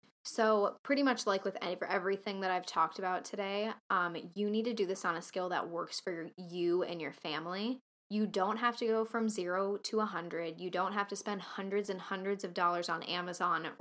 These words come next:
right now in order to completely convert your kitchen to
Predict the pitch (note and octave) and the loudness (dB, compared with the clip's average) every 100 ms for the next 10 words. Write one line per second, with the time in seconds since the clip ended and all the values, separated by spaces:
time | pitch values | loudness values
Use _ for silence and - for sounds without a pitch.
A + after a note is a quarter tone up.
0 | F#3+ G3 F#3+ F3+ F#3 F#3 F#3 E3+ E3+ - | -2 2 2 2 -2 0 2 2 2 -2
1 | - F#3 F3 F3 F3 F3+ - G3+ E3 F3+ | -2 -2 0 -2 -6 -10 -8 -6 -2 -4
2 | D#3+ F#3 E3+ F3 E3+ F3+ F3 - F#3 F#3 | -4 -6 -4 -4 -4 -6 -4 -4 -4 -4
3 | F3+ F3 F3+ E3 | -6 -4 -4 -4